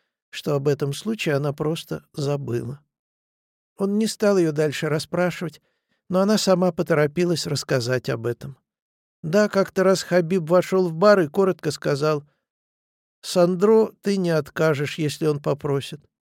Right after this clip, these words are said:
И Сандро действительно попросил. И она, конечно, сказала «да».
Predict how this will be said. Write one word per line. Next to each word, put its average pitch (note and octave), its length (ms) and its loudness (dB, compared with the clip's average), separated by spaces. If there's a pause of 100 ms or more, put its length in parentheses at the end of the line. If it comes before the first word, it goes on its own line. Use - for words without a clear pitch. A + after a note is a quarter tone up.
(720)
И F#3 120 -2
Сандро G#3+ 460 0
действительно D3 680 -6
попросил. C3+ 720 -6 (880)
И G3 80 0
она, G#3+ 280 2
конечно, D3 580 -6 (240)
сказала C#3 640 -4
«да». G#2+ 280 -10